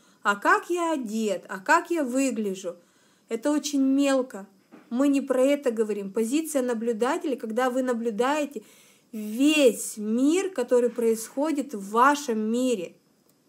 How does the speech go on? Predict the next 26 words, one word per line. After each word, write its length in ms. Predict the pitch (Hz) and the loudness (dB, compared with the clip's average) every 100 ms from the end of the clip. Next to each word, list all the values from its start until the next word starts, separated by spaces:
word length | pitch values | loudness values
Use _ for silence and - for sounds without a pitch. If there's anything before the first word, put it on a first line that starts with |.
| _ _ _ _ _ - | _ _ _ _ _ -6
То 80 | 269 | -4
есть, 160 | 254 | -2
если 400 | 240 294 359 370 | -2 0 0 0
в 100 | 311 | 0
вашем 520 | 240 254 262 254 226 | 2 4 2 0 -4
мире 540 | 226 247 262 254 214 185 | -2 0 2 2 0 -4
вы 240 | 196 285 | -2 0
отслеживаете, 1040 | 269 247 - 240 277 262 226 180 165 165 | 0 -2 -4 0 2 2 0 -4 -6 -8
что 220 | 180 - 226 | -14 -6 -6
в 80 | |
какой-то 500 | - 240 - 349 - | -4 -6 -2 -2 -2
точке 540 | 262 285 294 - - 233 | -2 0 -2 -4 -6 -6
Земли, 800 | 214 247 247 262 277 247 156 - _ _ _ _ _ _ _ _ _ _ _ _ _ _ - | -4 -2 -2 0 0 0 -6 -12 _ _ _ _ _ _ _ _ _ _ _ _ _ _ -10
а, 280 | 220 202 - - | -6 -6 -8 -6
например, 520 | 233 233 269 294 269 | -4 0 2 4 4
идут 220 | 254 254 | 2 -4
военные 560 | 220 233 269 294 269 226 | 4 4 6 4 4 2
действия, 600 | 196 254 339 359 - 196 - | 0 0 0 0 -4 -4 -2
это 240 | 247 254 | -2 0
ваш 380 | 226 262 269 - | 4 4 2 -4
мир, 340 | 254 247 190 - - _ _ | -4 -2 -4 -8 -20 _ _
вы 180 | 208 269 | 0 2
можете 560 | 302 330 320 285 269 247 | 4 4 2 0 -2 -4
выйти 680 | 220 247 311 320 311 - 180 | 0 2 2 2 -2 -6 -2
вот 240 | 214 240 | 0 0
сюда 720 | - 240 208 254 339 285 185 | -2 -2 2 2 4 2 -4